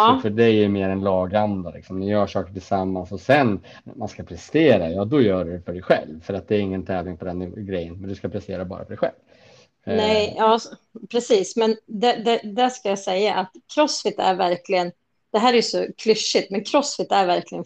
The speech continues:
Speaker 1: för alla.
Speaker 2: Mm.
Speaker 1: Många tror ju typ så här att, ja, men, ja, men jag vågar inte komma och testa, jag måste träna lite först.
Speaker 2: Mm.
Speaker 1: Förstår du? Att man måste liksom, men, eh,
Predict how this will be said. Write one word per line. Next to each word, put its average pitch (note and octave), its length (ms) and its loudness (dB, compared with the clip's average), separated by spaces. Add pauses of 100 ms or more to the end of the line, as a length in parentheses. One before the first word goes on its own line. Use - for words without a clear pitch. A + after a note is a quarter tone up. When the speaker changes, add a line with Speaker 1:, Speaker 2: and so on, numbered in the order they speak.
(140)
Speaker 1:
för F3 340 0
alla. G3 340 2 (760)
Speaker 2:
Mm. A#3+ 160 8
Speaker 1:
Många C#4 160 6
tror G#3+ 340 4
ju F3+ 120 2
typ - 260 -4
så F#3 100 -6
här F3 140 -2
att, F3+ 180 -2 (200)
ja, G#3 140 -2
men, F#3 480 -6 (540)
ja, A#3 100 2
men A3+ 120 8
jag A3+ 100 8
vågar G#3+ 220 6
inte G3 140 0
komma F#3+ 220 -4
och F#3 60 -10
testa, G3 340 -2
jag F#3 100 -2
måste G3 280 -8
träna G#3 440 4
lite F3 280 0
först. - 380 -10 (420)
Speaker 2:
Mm. G3 120 2
Speaker 1:
Förstår A3 200 4
du? F3 60 -4
Att F3 140 -4
man G3 120 0
måste G3 300 0
liksom, F#3 400 -2 (420)
men, G#3 240 2
eh, G3+ 160 2